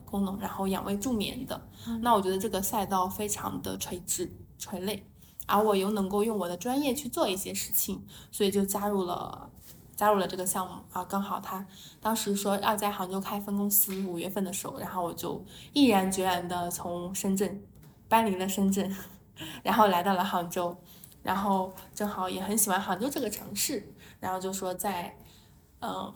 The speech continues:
Speaker 1: 在这样的一个过程中能够陪伴和做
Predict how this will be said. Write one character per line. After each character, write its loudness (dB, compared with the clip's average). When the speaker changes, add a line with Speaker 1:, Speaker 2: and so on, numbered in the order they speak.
Speaker 1:
在 0
这 -2
样 2
的 0
一 -2
个 -6
过 0
程 -6
中 -2
能 -6
够 0
陪 -8
伴 -2
和 -6
做 2